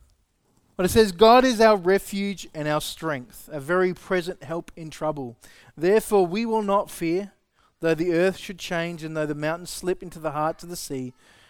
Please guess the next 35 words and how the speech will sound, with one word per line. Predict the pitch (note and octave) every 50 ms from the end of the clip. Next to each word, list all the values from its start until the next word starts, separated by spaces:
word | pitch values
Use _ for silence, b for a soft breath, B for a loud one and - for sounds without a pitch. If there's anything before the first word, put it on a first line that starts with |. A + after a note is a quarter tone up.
| b b
though | D3+ D3 E3+ F3
its | F3+ - -
waters | - F3 F3+ G3 G#3+ A3 G#3+ F#3+ - - -
roar | E3 D#3+ F3 F#3 G3 G3 G3+ G3+ G#3+ -
and | F3 F3+ F#3+ G3 -
foam, | - - D#3 D3+ D3+ D3+ D#3 D#3
though | D3+ D3
the | C#3 D3
mountains | C#3+ C#3+ D3+ D#3+ E3+ E3+ - - F3+ D#3+
quake | - - - - F#3 F3+ F3+ F3 E3+ - - b b b b b b b
at | D#3 D3+
its | E3 D#3+
swelling | - - - - E3 E3 E3+ F3 F3 D#3+
pride, | - - D3 C3 B2 B2 B2+ C3+ C3+ - - _ _ _
Selah. | _ - - - D#3+ D3 C#3+ C#3 B2+ A2 B2 A#2+ - _ _ _ _ _ _ _ _ _ b b b b b b b b b
There | D#3+ E3 F3+
is | F#3 F#3 -
a | F3 E3
river | D#3 F3 A3 A#3 G3 A3+ A3 G#3+ G#3+
whose | F#3 E3+ F#3 F3 -
streams | - - - G3 G#3 G#3 G#3 G3+ F#3 -
make | F#3+ F#3 F#3 E3+
glad | - D#3 D#3+ E3+ F3 E3+ D#3+ D#3 D3
the | D#3
city | - - - E3 D#3+ E3 E3
of | E3 D3 C#3+
God, | D3+ C#3+ C#3 C3 A#2 A#2 - - _ _ _ b b b b b b b
the | C#3
holy | - - E3+ F3+ F3+ F3+
dwelling | F3 D#3 D#3+ E3+ F3 F3+ F3+ E3
places | - - F3+ F3 F3 - - F#3+ F3+ D#3
of | D3+ D3 C#3 C3
the | C#3 C#3
Most | C#3+ C#3+ D3+ D3 - -
High. | - C#3+ C3+ B2+ A#2 A2 A#2+ C3